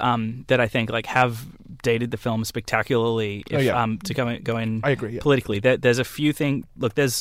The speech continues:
Speaker 1: one scene that was, like, really uncomfortable for me where, um,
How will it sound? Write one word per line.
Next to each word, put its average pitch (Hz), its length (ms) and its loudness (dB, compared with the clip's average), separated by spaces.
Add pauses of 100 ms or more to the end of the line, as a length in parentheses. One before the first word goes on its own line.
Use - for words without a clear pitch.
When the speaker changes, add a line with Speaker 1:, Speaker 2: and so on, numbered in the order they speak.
Speaker 1:
one 151 560 2
scene 139 240 4
that 131 80 4
was, 127 160 0
like, 131 100 0
really 120 600 2
uncomfortable 113 500 -2
for 113 140 -6
me 101 220 -4
where, 107 380 -4
um, 110 360 -4